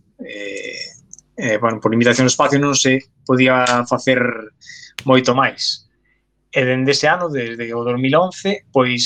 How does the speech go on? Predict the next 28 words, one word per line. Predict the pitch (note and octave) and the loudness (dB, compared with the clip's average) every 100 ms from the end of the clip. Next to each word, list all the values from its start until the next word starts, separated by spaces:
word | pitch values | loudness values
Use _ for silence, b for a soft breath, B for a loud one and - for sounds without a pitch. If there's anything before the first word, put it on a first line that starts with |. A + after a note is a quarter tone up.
| B2 | 2
a | |
verdade | B2+ C#3+ | 2 2
é | D3+ | -2
que | C#3+ | -2
fomos | D#3 D#3 C#3+ - | -2 -2 -4 -2
pouquiño | C3+ C3 C3 C3 | -2 0 -2 0
a | |
pouco, | C#3+ C#3+ C#3+ C#3+ | 0 0 0 0
eh, | A#2+ A2+ A2 G#2+ G#2 G#2 G#2 - _ _ _ _ _ - | 0 -4 -8 -8 -10 -10 -14 -18 _ _ _ _ _ -6
implementando, | B2+ B2 B2+ B2+ B2+ C3+ C3+ C3+ | -4 2 2 2 2 2 4 2
pois, | C3 - | 0 0
algunhas | B2 C3 C3 C#3 | 0 2 0 0
outras | C3+ A#2+ | 0 0
materias. | A2 B2+ A2+ G2+ - | 0 0 -2 -4 -6
Pois | A2 | -4
mira, | A2+ A2 | 0 2
agora | B2 C3 | 2 2
podo | C3+ | 0
che | B2+ B2+ B2 | 2 0 0
dicir | C#3+ | -2
que | - | -2
aparte | - C3 B2 B2 | 0 0 2 2
desas | C#3 C3+ - | 2 0 -6
que | - | -10
che | - A2 | -6 -6
dicía, | A2+ D#3+ E3+ F3 - B B B B B B B B _ _ _ _ | -2 2 2 0 -6 B B B B B B B B _ _ _ _
pois | B2 A#2 A#2 A2+ A2 - - | 4 4 4 -2 -4 -6 0
temos | C#3 B2 A#2 A#2 A#2 A2+ A2+ - - - | 2 2 0 -2 -2 -2 -2 -2 -4 -6